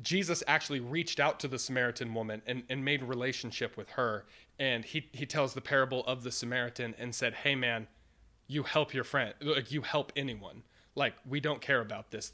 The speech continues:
The gospel got brought to non-Jewish people to indicate, hey, one race isn't special. So anyway, just some background on Samaritans, but I love where you're driving and keep,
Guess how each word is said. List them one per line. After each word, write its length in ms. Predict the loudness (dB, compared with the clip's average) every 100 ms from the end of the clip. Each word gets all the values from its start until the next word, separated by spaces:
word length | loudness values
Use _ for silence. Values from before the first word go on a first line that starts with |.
| -8
The 100 | -6
gospel 380 | 2 2 2 0
got 260 | 0 0 0
brought 380 | 0 0 -2 -8 -20 _ -6
to 240 | -2 -2 -2
non-Jewish 720 | 2 2 2 0 -2 -2 -4
people 380 | -2 -2 -2 -6
to 180 | -6 -6
indicate, 540 | -4 -2 -2 -2 -2
hey, 380 | 2 4 4 -2 -10
one 220 | -2 -2 2
race 280 | 0 0
isn't 200 | -4 -8
special. 440 | -2 -2 -2 -8 -14 _ -20 -14
So 280 | -2 2 2
anyway, 220 | 2 2 2
just 160 | 0
some 80 | 2
background 340 | 6 6 6 4
on 80 |
Samaritans, 600 | 2 2 4 4 2 -2
but 160 | -2 2
I 60 | 4
love 180 | 4
where 80 | 4
you're 80 | 0
driving 340 | 4 4 4
and 80 | -2
keep, 220 | -4 -6